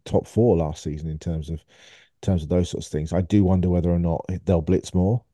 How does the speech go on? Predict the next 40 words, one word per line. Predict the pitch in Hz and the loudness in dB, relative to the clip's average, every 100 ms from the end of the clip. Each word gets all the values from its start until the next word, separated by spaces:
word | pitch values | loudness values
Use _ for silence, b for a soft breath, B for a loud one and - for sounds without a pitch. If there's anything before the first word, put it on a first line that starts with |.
| _ - | _ -4
Um, | 85 82 80 80 80 - B B B B B B _ _ _ _ _ | -2 0 -2 -2 -6 -10 B B B B B B _ _ _ _ _
uh, | - 58 50 50 50 _ _ | -8 -6 -4 -6 -10 _ _
you | 104 90 | 0 0
know, | 69 | 0
especially | - - 101 - 95 | -4 -2 -2 0 2
as | 90 76 | 2 0
we | |
try | 87 92 85 | -2 0 0
and | 85 | 0
get | 87 | -2
through | - 90 | 0 0
the | 85 87 | 2 2
early | 85 | 2
portion | 80 90 - 82 | 0 -4 -4 -8
of | |
the | 76 | -6
season | 90 78 82 | -4 -4 -4
without | 80 85 82 80 - _ _ - | -2 0 0 -4 -8 _ _ -10
Jaelan | - 82 82 | -2 -2 -2
Phillips, | - 85 76 | -2 -4 -2
without | 80 80 78 | -4 -4 -4
Bradley | 82 76 80 | -4 -4 -4
Chubb, | - 80 | -2 -2
or | 76 | 0
at | |
least | 80 82 | -2 -4
recovering | 80 - 90 69 80 80 | -6 -2 -2 0 -4 -2
Jaelan | 78 80 76 | -4 -4 -4
Phillips, | 82 71 | -6 -6
recovering | 80 - 87 76 82 | -10 -4 -4 -2 -4
Bradley | 78 76 76 | -6 -8 -8
Chubb. | - 71 80 - B B B B B - | -8 -8 -8 -12 B B B B B -10
Um, | 87 85 80 80 78 - _ - | -4 -2 0 -2 -4 -8 _ -2
you | 95 | 0
know, | 73 | 0
so | - | -4
I | 85 | -4
suspect | - - 92 | -6 -8 -6
that | 80 69 | -4 -2
might | 87 | -4